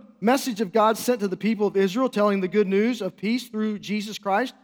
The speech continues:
who is Lord of all. You know what has happened throughout Judea, beginning in Galilee, after the baptism that John preached, how God has anointed Jesus of Nazareth, Nazareth with the Holy Spirit and power, and how he went throughout doing good and healing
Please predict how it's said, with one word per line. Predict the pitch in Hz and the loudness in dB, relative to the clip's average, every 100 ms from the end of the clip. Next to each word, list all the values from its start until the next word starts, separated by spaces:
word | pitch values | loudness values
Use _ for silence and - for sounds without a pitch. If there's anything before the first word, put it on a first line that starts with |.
| _ - | _ -2
who | 226 | 0
is | 165 | 4
Lord | 202 196 | 4 4
of | 185 | 2
all. | 190 233 247 _ _ | 2 2 0 _ _
You | 175 233 | 0 4
know | 240 240 240 | 6 4 2
what | 175 190 226 | -2 -2 -2
has | 175 190 | 0 -2
happened | - 185 208 269 269 | 0 0 2 0 -4
throughout | 214 190 185 190 | -2 0 0 -2
Judea, | 165 190 196 254 247 | -8 -4 0 0 -2
beginning | 180 196 190 | 0 0 0
in | 180 | 0
Galilee, | 185 196 214 233 247 - - | 0 2 4 2 0 -6 -4
after | 202 208 | 0 0
the | 190 | -2
baptism | 160 190 190 220 220 226 | 0 0 0 -4 -2 -2
that | 170 | -4
John | - 196 208 240 | -2 0 0 0
preached, | - 247 285 - _ _ _ - | -2 -2 -2 -6 _ _ _ -2
how | 196 | 0
God | 196 214 254 | 2 4 4
has | 262 | 2
anointed | 214 220 247 208 | 2 4 4 2
Jesus | 151 226 226 240 | 2 0 0 -4
of | 170 | -6
Nazareth, | 170 208 269 269 - - | 0 0 0 -4 -10 -8
Nazareth | 196 214 254 285 208 | 0 0 0 -2 -4
with | 190 | -2
the | |
Holy | 190 220 | 0 2
Spirit | 208 - 247 247 | 0 -2 -2 -2
and | 190 | -4
power, | 202 214 254 | 0 2 2
and | 220 196 | 0 -2
how | 202 214 | 0 0
he | 202 | 0
went | 175 226 233 | 0 0 0
throughout | 208 220 208 | 0 0 2
doing | 196 190 | -2 0
good | 170 - 285 | 2 0 0
and | 196 | -4
healing | 185 226 277 285 | 0 2 2 -2